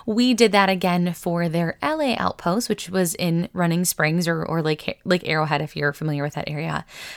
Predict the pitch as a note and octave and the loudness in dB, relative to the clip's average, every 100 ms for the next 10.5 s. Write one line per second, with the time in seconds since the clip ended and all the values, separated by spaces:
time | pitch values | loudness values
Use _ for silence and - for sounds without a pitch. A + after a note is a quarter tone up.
0 | - D#3 D#3+ E3 F3+ - F3 - E3+ F3 | -4 -2 0 0 -2 4 4 4 0 2
1 | E3 D3+ G#3 G3 F#3 E3 D#3 D#3 - D#3+ | 2 2 0 2 2 2 2 -2 -4 -4
2 | D3+ E3+ E3 D#3+ - - F3 F3+ E3 - | -4 -4 -4 -4 -4 -4 -4 0 0 0
3 | D#3+ D3+ C#3 C#3+ B2 A2 - - D3+ - | -4 -2 -4 -4 -4 -4 -8 -10 -10 -12
4 | F3 - E3 D3 - E3 D#3+ E3 D3+ C#3+ | -14 -6 -2 -2 -2 0 0 2 0 0
5 | D#3+ D3+ C#3+ C#3+ - - - G3+ F3+ F3 | 0 2 2 2 0 -12 0 4 6 4
6 | D#3+ - _ _ _ _ _ - _ _ | 2 -2 _ _ _ _ _ -20 _ _
7 | _ - E3 D#3 C#3+ - - - - - | _ -4 -2 -2 -6 -8 -6 -6 -8 -12
8 | E3 - - - - - A#3+ A#3+ - G#3+ | -14 -8 -8 -6 -10 -2 2 2 2 2
9 | G#3 G#3+ G3+ G#3 F3+ D#3+ D#3 G3 G3+ F#3+ | 2 4 2 0 -2 -2 0 0 2 2
10 | E3+ F3+ F3+ E3+ | 2 2 2 0